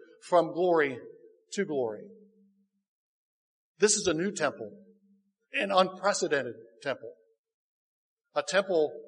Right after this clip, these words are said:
built of human beings, a temple not built by hands. And there's another novelty.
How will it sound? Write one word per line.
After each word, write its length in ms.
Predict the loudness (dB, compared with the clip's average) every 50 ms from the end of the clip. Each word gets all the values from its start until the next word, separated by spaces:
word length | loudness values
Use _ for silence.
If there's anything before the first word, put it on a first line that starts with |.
| -20 -20 -8 -2
built 300 | 0 0 0 0 -2 -6 -14 -16 -18 -16 -6 0
of 140 | 0 0 0
human 300 | 0 -4 -4 -4 -4 -4
beings, 500 | -4 -4 -4 -4 -4 -6 -10 -12 -14 -16 -14 -14
a 40 | -10
temple 340 | -6 -6 -4 -4 -4 -4 -2
not 320 | 0 0 0 0 -2 -4
built 220 | -4 -4 -4 -6 -10 -14 -16 -18 _ -20 -20 _ _ _ _ _ _ _ -12
by 120 | -12 -12 -10
hands. 600 | -8 -8 -6 -8 -8 -10 -16 -18 -18 -18 -18 -18 _ _ _ _ _ _ _ _ _ _ _ _ _ _ _ _ _ _ _ _ _ _ _ _ _ _ _ _ _ _ _ _ _ _ _ _ -4
And 180 | -4 -2 0
there's 280 | 2 2 2 0 0 -4
another 380 | -4 2 6 6 6 6 4 0
novelty. 520 | 2 0 0 0 -4 -8 -16 -16 -18 -18